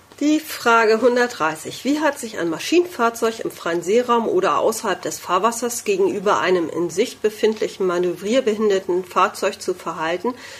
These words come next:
wenn die Möglichkeit der Gefahr eines Zusammenstoßes besteht? Also nochmal, Maschinenfahrzeug, freier Seeraum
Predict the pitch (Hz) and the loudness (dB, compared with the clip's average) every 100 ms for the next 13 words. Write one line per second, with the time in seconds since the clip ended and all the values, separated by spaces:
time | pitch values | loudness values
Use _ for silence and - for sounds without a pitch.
0 | - - 208 190 196 220 254 - 254 254 | -4 2 4 6 4 4 -4 0 0 2
1 | 170 170 - 180 190 - 175 208 - 233 | -2 -2 -2 2 4 4 2 0 -2 2
2 | 214 170 160 - 160 - 160 - 147 - | 2 2 -2 -2 -4 -4 -10 -8 -6 -4
3 | 156 143 - - - - - _ _ - | -4 -4 -12 -20 -20 -20 -20 _ _ -20
4 | - - - - - - - - - - | -20 -20 -20 -20 -20 -20 -20 -20 -20 -10
5 | 180 185 190 165 143 - 107 160 294 330 | -2 2 2 2 -2 -4 -6 -2 2 2
6 | - 294 - 294 269 - 175 160 160 156 | 2 2 2 0 0 -2 -4 -2 -4 -2
7 | 214 277 277 277 285 294 | 0 0 2 4 4 2